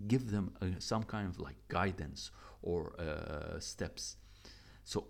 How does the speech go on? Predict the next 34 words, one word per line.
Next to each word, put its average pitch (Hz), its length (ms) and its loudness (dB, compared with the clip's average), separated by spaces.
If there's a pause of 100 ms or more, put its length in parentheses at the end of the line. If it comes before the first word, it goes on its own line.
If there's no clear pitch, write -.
always 160 360 8
put - 320 -6 (160)
boundaries, 123 540 2 (200)
always, 98 600 4 (140)
uh, 85 100 4
say 92 260 4
no, 95 420 4 (420)
uh, 92 40 2
uh, 85 460 4 (260)
always 131 500 4 (180)
finish - 640 2
your 90 140 0
tasks, - 640 -4 (320)
uh, 82 220 6 (140)
on 143 200 8
time, 123 440 2 (640)
um, 82 520 2 (360)
be 120 160 2
f-, - 320 -6
uh, 113 80 0
have 117 220 2
a 135 60 4
flexible 127 680 2
schedule, 120 640 -2 (460)
uh, 87 140 4
have 110 280 4
a 101 60 2
flexible - 800 0 (140)
life. 101 320 -2 (360)
And 117 160 6
these 156 240 2
are 131 220 4
things 147 380 -2
that 110 120 -2